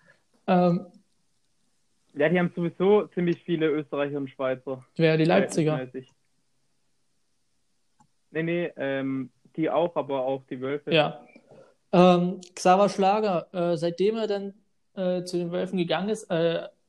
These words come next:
Speaker 1: Anfang der letzten Saison ging es ein bisschen schwierig los, aber ist dann gut in Tritt gekommen und seitdem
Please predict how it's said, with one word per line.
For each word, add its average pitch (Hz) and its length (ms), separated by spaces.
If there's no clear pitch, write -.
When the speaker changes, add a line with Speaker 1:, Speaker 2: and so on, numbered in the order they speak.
Speaker 1:
Anfang 180 380
der 175 80
letzten 165 360
Saison 151 440
ging 160 140
es 160 100
ein 156 120
bisschen 147 480
schwierig 185 560
los, 196 440
aber 156 180
ist 170 120
dann 165 140
gut 190 180
in 165 100
Tritt 185 260
gekommen 220 420
und 147 180
seitdem 170 800